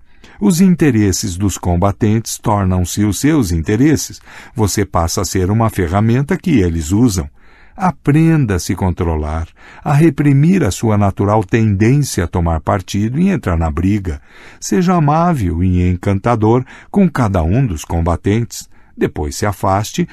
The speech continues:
e deixe que eles se enfrentem. A cada batalha eles ficam mais fracos, enquanto você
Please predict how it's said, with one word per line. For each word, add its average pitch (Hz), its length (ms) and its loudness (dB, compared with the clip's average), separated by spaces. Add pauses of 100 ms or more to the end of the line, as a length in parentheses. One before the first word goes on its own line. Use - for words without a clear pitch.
(160)
e 226 120 0
deixe 87 360 -2
que 87 160 -4
eles 87 200 -2
se 113 100 -2
enfrentem. 113 800 -2 (560)
A - 80 -16
cada 123 400 0
batalha 117 480 0
eles 104 240 -2
ficam 104 260 -2
mais 101 240 0
fracos, 98 560 -2
enquanto 85 460 -4
você 110 480 0